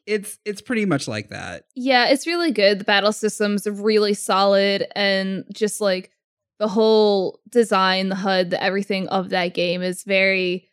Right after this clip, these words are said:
Speaker 2: sleek, very beautiful. It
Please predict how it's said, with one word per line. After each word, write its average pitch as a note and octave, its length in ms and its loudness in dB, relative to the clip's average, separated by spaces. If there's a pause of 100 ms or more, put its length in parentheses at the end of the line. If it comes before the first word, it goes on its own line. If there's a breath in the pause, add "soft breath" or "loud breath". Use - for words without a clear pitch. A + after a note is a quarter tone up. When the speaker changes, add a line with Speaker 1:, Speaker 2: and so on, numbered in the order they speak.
(140)
Speaker 2:
sleek, G3+ 600 -2
very C#4 420 4
beautiful. G3 800 0 (400 soft breath)
It - 160 -10